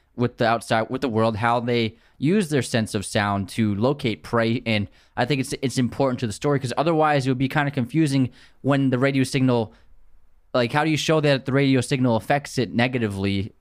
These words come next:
I mean, it, it's hard to pull that off without showing the alien. So I agree. I think they need to be shown, but he did a smart job by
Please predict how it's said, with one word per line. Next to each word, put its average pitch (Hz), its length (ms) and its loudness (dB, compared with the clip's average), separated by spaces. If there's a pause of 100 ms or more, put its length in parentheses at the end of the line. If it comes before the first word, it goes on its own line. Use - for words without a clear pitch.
I 113 60 0
mean, 110 220 2
it, 98 180 -6
it's 113 160 -4
hard 143 220 0
to 120 40 -6
pull 120 200 -2
that 113 120 2
off 117 160 2
without 113 240 0
showing 123 360 2
the 104 160 -2
alien. 107 320 0
So 95 260 -2 (320)
I 151 120 0
agree. 131 320 2
I 113 40 2
think 131 200 -2
they 117 120 2
need 147 160 4
to 170 60 -2
be 131 80 2
shown, 113 320 0
but 120 140 0
he 147 120 2
did 165 180 4
a 170 60 -6
smart 147 360 0
job 151 280 2
by 120 240 0